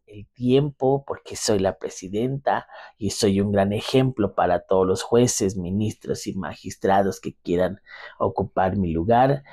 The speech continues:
Me voy a tomar la, un, un tiempo, eh,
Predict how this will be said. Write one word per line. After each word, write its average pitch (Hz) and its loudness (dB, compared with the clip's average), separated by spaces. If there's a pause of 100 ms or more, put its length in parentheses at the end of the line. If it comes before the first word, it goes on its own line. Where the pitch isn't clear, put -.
(160)
Me 127 4
voy 135 6
a 139 2
tomar 113 0
la, 98 2 (300)
un, 123 -2 (500)
un 123 -2
tiempo, 120 2 (600)
eh, - -10